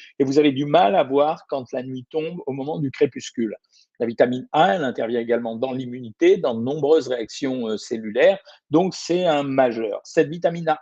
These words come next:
où on va la trouver ? On la trouve favori-, de façon favorite, on dit favo-, de façon favorite, oui. On la trouve de façon favorite, on va la trouver dans les produits qui ont une couleur orange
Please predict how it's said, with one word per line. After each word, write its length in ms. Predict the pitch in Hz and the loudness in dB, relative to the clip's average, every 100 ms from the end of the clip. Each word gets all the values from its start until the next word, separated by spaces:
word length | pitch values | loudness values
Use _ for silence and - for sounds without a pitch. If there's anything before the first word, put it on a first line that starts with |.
| - | -4
où 140 | 190 170 | -4 0
on 40 | |
va 120 | 143 | 0
la 100 | 127 | 0
trouver ? 420 | - 120 117 160 - - _ | -4 -6 -4 -4 -6 -20 _
On 140 | 151 165 | 0 4
la 120 | 190 | 4
trouve 360 | - 208 190 160 _ _ | 0 -8 -10 -12 _ _
favori-, 600 | _ 208 214 185 156 156 _ _ - | _ -4 -2 -4 -4 -8 _ _ -12
de 160 | 117 | -8
façon 360 | 139 156 - 135 | -6 -8 -10 -10
favorite, 540 | - 170 139 117 185 _ _ | -4 -4 -2 -6 -10 _ _
on 80 | 139 | -12
dit 140 | 165 | -10
favo-, 380 | - 156 143 147 | -8 -6 -6 -8
de 160 | 117 131 | -8 -10
façon 320 | - 127 120 | -8 -8 -6
favorite, 340 | 143 139 160 - | -6 -2 -4 -2
oui. 140 | 120 - - - _ - | -4 -4 -10 -20 _ 2
On 100 | 147 | 4
la 140 | 175 | 4
trouve 260 | - 185 135 | 4 0 2
de 120 | 139 | 2
façon 380 | 147 - 143 120 | 2 0 -6 -2
favorite, 560 | - 180 139 147 170 | 0 2 2 -2 -4
on 60 | 135 | 0
va 100 | 117 | 0
la 80 | 117 | 0
trouver 300 | - 127 139 | 0 -2 0
dans 140 | 123 | -2
les 100 | 127 | -4
produits 560 | 123 - 165 120 135 - - _ | -4 -6 -6 -6 -10 -12 -20 _
qui 140 | - 175 | -6 -2
ont 140 | 185 | -2
une 220 | 175 165 | -2 -4
couleur 440 | - 165 156 185 185 _ _ _ | -4 2 4 4 0 _ _ _
orange 600 | - 151 139 175 202 185 | 4 6 6 2 0 -2